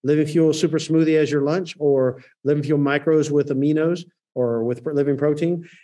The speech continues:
And then you have that one-hour window, and then you give your body time to rest, okay? Because the body's design is that, that you, you, you, you eat,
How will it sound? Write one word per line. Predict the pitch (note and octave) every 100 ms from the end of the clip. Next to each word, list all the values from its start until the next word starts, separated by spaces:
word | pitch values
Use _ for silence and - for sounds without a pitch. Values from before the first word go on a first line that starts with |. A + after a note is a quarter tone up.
| _
And | C3+ C#3
then | D3
you | C#3+
have | C3+ C3+
that | C3+
one-hour | A2+ C#3+ D3+ D3+
window, | D3 D3 C3 B2+
and | B2+ B2+
then | D3 A3
you | A#3+ F#3+
give | F3
your | D#3+ D3+
body | C3+ C3+ C3+
time | C3+ C3+ B2+ B2+ C3 _
to | - D3+ C3 A#2
rest, | A#2 B2 E3 C#3+ G#2+ - - - _ _ -
okay? | A#2+ C#3+ D3 D3+ -
Because | B2+ C#3 A2+ B2
the | B2+
body's | D3+ F#3+ A3+
design | D3 B2+ C#3+ F3+ E3+
is | C3 B2+
that, | C3 - - _ -
that | C#3 D3
you, | C#3+ C3 C3
you, | C3 B2+ C3
you, | C3 B2+ A#2+ C3
you | B2 C3+ B2+
eat, | F#3 G#3+ E3+